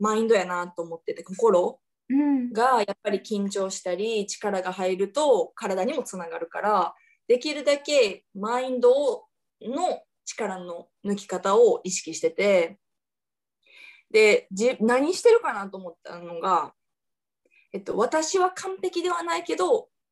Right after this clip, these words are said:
Speaker 1: 十分であるって思うこと。
Speaker 2: うんうん。
Speaker 1: ま、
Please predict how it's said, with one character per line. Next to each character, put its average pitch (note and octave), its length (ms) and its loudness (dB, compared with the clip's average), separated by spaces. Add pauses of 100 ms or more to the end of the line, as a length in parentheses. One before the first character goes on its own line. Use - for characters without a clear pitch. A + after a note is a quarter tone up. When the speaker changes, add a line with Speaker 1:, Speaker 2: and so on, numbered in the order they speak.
(100)
Speaker 1:
十 G3+ 200 2
分 G3 180 -2
で F3 120 -2
あ D#3 80 -6
る F#3 80 -6
っ - 100 -12 (260)
て - 80 4
思 G#3 220 0
う - 40 -4
こ - 140 -20
と。 - 200 -14 (480)
Speaker 2:
う C#4 60 -6
ん C4+ 40 -2
う B3 560 -2
ん。 - 20 -2
Speaker 1:
ま、 A#3+ 100 -2